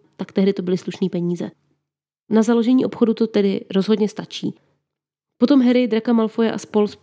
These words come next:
překročí, místo toho, aby je jako ostatní zašlápl, což mu teda slouží ke cti.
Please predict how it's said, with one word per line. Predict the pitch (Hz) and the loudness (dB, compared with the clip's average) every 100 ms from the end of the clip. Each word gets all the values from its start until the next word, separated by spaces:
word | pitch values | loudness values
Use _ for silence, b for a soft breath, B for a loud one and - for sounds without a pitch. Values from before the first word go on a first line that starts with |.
| _ - | _ -8
překročí, | - - 196 - 254 269 285 - | -8 -4 -4 -2 0 0 0 2
místo | 208 240 - 277 | 6 4 2 -4
toho, | 214 190 180 226 294 _ _ _ _ | -2 -2 -2 -6 -10 _ _ _ _
aby | 214 202 | 0 2
je | 214 | 2
jako | 208 - | 0 -4
ostatní | - 220 208 208 | -6 -4 0 0
zašlápl, | 175 - 180 175 - | 0 -4 -6 -6 -8
což | 190 214 | -6 -2
mu | |
teda | 202 196 | 0 -2
slouží | - 180 160 | -2 -4 -4
ke | 160 | -10
cti. | - - | -12 -14